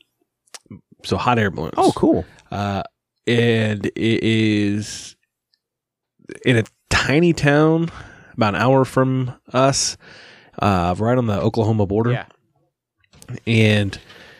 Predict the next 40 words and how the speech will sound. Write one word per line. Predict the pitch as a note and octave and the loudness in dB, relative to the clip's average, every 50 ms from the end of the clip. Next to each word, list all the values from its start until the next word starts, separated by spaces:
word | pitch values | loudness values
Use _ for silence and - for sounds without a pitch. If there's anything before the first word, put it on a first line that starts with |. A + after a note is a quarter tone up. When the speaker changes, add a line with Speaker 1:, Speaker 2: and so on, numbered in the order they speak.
| - _ - _ _ _ _ _ _ - | -20 _ -20 _ _ _ _ _ _ -8
Speaker 2:
Oklahoma, | C3+ C#3+ - B2 A2+ B2 B2+ B2 A2+ | -8 0 0 2 4 4 4 4 4
that's | A2 A#2+ - - | 4 2 2 2
where | C#3 G#2 | 2 2
the | G#2 | 2
wind | G2 G#2+ G#2 G#2+ G2+ | 2 2 2 0 0
comes | - G#2 - | -2 -4 -2
sweeping | - - A2+ A2 G2+ G2+ | -2 -4 -4 -2 -2 -2
down | G2+ G2 G#2+ | -2 -4 -6
the | G#2+ | -8
plain. | - - A2 A2+ A2+ A#2 - _ _ _ _ _ _ _ _ _ _ _ _ _ _ _ _ _ _ _ _ _ _ | -8 -8 -8 -8 -10 -14 -18 _ _ _ _ _ _ _ _ _ _ _ _ _ _ _ _ _ _ _ _ _ _
Speaker 1:
Pretty | A2 A2+ | 0 0
much, | G2 E2 - - | 0 0 -2 -4
yeah. | - - B1 - - | -4 -4 -6 -10 -14
Speaker 2:
<laughs> | - - - - - _ _ _ - E4 - | -20 -20 -20 -20 -20 _ _ _ -4 -2 0
Speaker 1:
Um, | A#2 G#2+ G#2 G2+ F#2+ G2 G2 - - _ _ _ - _ _ _ _ _ - - - - - - _ _ _ _ _ _ _ _ _ _ _ _ _ _ - | 2 2 2 2 0 -2 -4 -8 -14 _ _ _ -20 _ _ _ _ _ -20 -20 -20 -20 -20 -20 _ _ _ _ _ _ _ _ _ _ _ _ _ _ -2
anyway, | D#3 E3+ D3+ B2+ A#2 | 0 2 2 2 2
so | - C3 | 2 2
this, | C3 C3+ B2 - - _ _ _ - _ - _ D#2+ D#2 - _ _ _ _ _ _ _ _ _ _ _ _ _ _ | 2 2 0 -2 -8 _ _ _ -20 _ -20 _ -20 -20 -20 _ _ _ _ _ _ _ _ _ _ _ _ _ _
we've | A#2 C3 C3 A#2+ C#3+ | -2 -2 0 2 2
wanted | F3+ G#3+ F3+ | 0 2 2
to | B2+ | 2
go | A#2 A#2+ A2+ | 2 2 2
the | A2+ | 2
last | A2 A2 G#2 - | 2 2 0 -2
few | - - A#2+ A2 | 0 0 0 0
years, | G#2 A2+ C#3+ D3+ C#3 C3 G#2 | 2 2 2 2 2 2 0
and | A2 G#2+ | 0 -2
there's | G#2+ G#2+ | 0 0
always | C3 C#3 C#3 A#2+ - | 2 2 2 0 0
something | - B2+ G#2 G#2+ A2+ | 0 -2 -2 0 -2
going | G#2 G2 G2 F#2+ F#2+ | 0 0 0 -2 -2
on | F2+ F2 D2+ F2+ G2+ | -4 -4 -4 -6 -8
to | - - | -8 -6
where | G2 G2 F#2+ F#2+ G2 G2 G2 F2+ - - - _ _ _ - | -6 -4 -2 -2 -4 -6 -8 -10 -14 -16 -20 _ _ _ -4
one | B2+ D3+ D#3 | 0 2 2
of | D3 | 2
us | C3+ A2+ | 2 2
is | B2 A#2+ | 0 2
working | A#2 B2+ B2 - - A#2+ A#2 A2 A2+ | 2 2 2 2 2 2 2 2 0
or | - - F#2 G2+ G2+ G2+ G2 G2 F#2+ F#2 F#2 G2+ | -2 -4 -2 -2 -2 0 -2 -2 -2 -4 -4 -6